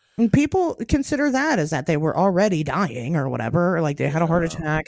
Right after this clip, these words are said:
Speaker 1: and it caused, it's something, they had something, candles, cigarettes, whatever, they caught on fire. You know, so they could have already been dead. Now, the lady in the chair, she could have overdosed on sleeping pills.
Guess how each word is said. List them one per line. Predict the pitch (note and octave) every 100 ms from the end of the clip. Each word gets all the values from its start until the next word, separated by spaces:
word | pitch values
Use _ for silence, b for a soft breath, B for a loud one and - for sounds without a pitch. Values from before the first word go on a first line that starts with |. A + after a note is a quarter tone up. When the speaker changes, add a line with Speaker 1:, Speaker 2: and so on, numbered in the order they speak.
| -
Speaker 1:
and | D3 C#3+ C#3 C#3 C#3+
it | - C3+ -
caused, | - C#3 C#3 -
it's | D3
something, | B2+ C3+ C#3 C3+ - -
they | C3+
had | B2+ B2+ -
something, | C3 C#3 C3+
candles, | - B2+ C#3 A#2 -
cigarettes, | - - -
whatever, | D#3+ D3+ C#3+ C3
they |
caught | B2 D3
on | -
fire. | - - - - _ b b b b b
You | C#3+
know, | B2 G#2 -
so | -
they | C3
could | C#3+ C#3+
have |
already | C#3 C#3+
been | C#3+ C3+
dead. | A#2 C#3+
Now, | C#3+
the | C#3+ C#3
lady | D#3+ E3
in | D#3
the |
chair, | C3 G3+ G#3 E3 D#3
she | - G#3
could | - D#3
have | -
overdosed | C#3+ D#3+ D#3 F#3 G#3
on | G#3+
sleeping | - C#4 C4
pills. | C#3 G#2 - -